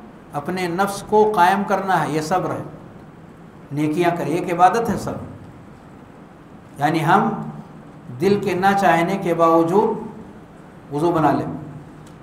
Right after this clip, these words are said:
हम सोने जा रहे हैं, दिल नहीं चाहता कि वज़ू बना करके लेटें, पर वज़ू बना लें दिल के ना चाहने के बावजूद।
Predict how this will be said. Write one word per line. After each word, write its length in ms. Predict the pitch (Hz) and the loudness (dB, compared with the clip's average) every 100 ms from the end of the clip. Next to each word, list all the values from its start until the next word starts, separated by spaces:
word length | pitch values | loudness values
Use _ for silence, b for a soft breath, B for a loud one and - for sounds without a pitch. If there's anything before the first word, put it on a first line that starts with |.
| - - - - | -20 -20 -20 -14
हम 140 | 147 151 | -8 -8
सोने 520 | - - 175 190 220 | -8 -6 -2 0 0
जा 180 | 214 202 | 2 4
रहे 140 | 185 | 4
हैं, 180 | 185 190 | 2 2
दिल 160 | 202 214 | 0 0
नहीं 140 | 226 | 0
चाहता 340 | 214 185 196 185 | 2 2 2 -2
कि 140 | 185 | -2
वज़ू 140 | 180 185 | -2 0
बना 180 | 185 180 | 0 0
करके 260 | 175 175 | 0 -2
लेटें, 280 | 160 147 - - - - - | -2 -2 -6 -12 -16 -14 -2
पर 100 | 170 | 0
वज़ू 220 | 180 185 180 | 0 0 2
बना 260 | 156 180 | 4 4
लें 140 | 185 - - - - 123 | 4 0 -8 -12 -14 -6
दिल 160 | 165 165 | -4 -4
के 60 | |
ना 120 | 175 175 | -4 -2
चाहने 300 | 170 160 165 | -2 -2 -4
के 100 | 165 | -4
बावजूद। 540 | 165 160 160 151 - | -2 -2 -4 -8 -10